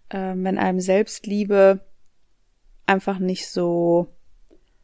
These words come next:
so natürlich vorkommt, sondern dass man sich dazu überwinden muss oder dass man sich dafür stark machen muss. Was kann man machen, damit Selbstliebe sich im Alltag natürlicher anfühlt, dass sie, ähm, dass man sie einfach mehr implementieren kann?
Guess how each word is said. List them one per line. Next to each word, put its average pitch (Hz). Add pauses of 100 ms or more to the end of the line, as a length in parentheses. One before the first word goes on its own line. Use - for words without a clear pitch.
(100)
so -
natürlich 247
vorkommt, 208
sondern 190
dass 196
man 196
sich 190
dazu 196
überwinden 202
muss 208
oder 190
dass 196
man 202
sich 196
dafür 202
stark 240
machen 214
muss. 202 (480)
Was 247
kann 240
man 233
machen, 196 (260)
damit 208
Selbstliebe 214
sich 202
im 196
Alltag 190
natürlicher 196
anfühlt, 185
dass 190
sie, 180
ähm, 180
dass 190
man 202
sie 220
einfach 240
mehr 254
implementieren 202
kann? -